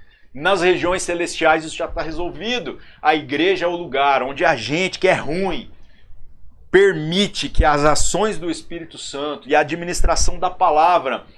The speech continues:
na vida uns dos outros promova a edificação necessária para que a gente se torne o que Jesus quer que a gente seja.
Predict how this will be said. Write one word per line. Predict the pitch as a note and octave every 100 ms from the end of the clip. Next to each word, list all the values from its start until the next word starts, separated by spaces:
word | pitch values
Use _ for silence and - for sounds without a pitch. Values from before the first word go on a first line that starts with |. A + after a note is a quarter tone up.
| - -
na | B2+ E3
vida | D#3+ F#3 G3+ -
uns | B3 C4+ G3
dos | E3+ D#3 B2+
outros | D#3 D#3 A2+ F#2+ - - - -
promova | G3 G3+ E3 D3+ F3 G3+ E3 D#3+
a |
edificação | D#3+ G3 - E3+ E3+ D3 - D#3
necessária | D3+ D3 B2+ C3+ C3 A#2+
para | A#2 C#3
que | D3+
a |
gente | D3 D#3
se | - D3+
torne | D3 D3+ D#3
o |
que | - D3+
Jesus | D#3 - - F#3+ -
quer | - D3+
que | -
a | C#3
gente | C3+ C#3
seja. | - - G#2 A#2 -